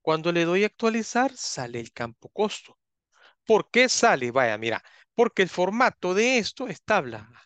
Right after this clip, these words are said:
Mira, diseño de tabla, por eso sale. Eh, o sea, por eso es que no, no modifiqué, ¿verdad? Tantas cosas y automáticamente me lo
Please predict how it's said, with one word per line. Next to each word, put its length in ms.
Mira, 180
diseño 380
de 60
tabla, 340
por 240
eso 300
sale. 380
Eh, 440
o 60
sea, 180
por 160
eso 120
es 100
que 140
no, 340
no 160
modifiqué, 600
¿verdad? 420
Tantas 420
cosas 440
y 80
automáticamente 1040
me 200
lo 260